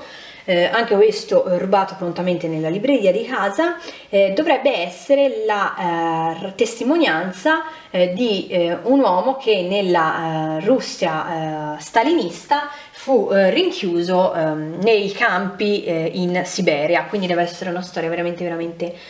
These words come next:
eh, molto, molto forte. È un classicone, Delitto e Castigo di Dostoevsky, ebbene sì, non l'ho letto.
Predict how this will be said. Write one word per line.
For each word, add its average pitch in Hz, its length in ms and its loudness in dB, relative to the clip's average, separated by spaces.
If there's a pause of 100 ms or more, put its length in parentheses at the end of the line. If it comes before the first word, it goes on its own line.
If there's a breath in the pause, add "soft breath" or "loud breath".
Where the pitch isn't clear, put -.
(220 loud breath)
eh, - 220 -12
molto, 190 320 -2
molto 185 240 -2
forte. 170 640 -2
È 185 260 -4
un 175 80 -2
classicone, 285 680 0
Delitto 196 320 -2
e - 40 -12
Castigo 190 400 -4
di 196 160 -4
Dostoevsky, 285 760 0
ebbene 208 260 2
sì, 220 440 -4
non 175 100 -2
l'ho 170 60 2
letto. 160 560 -4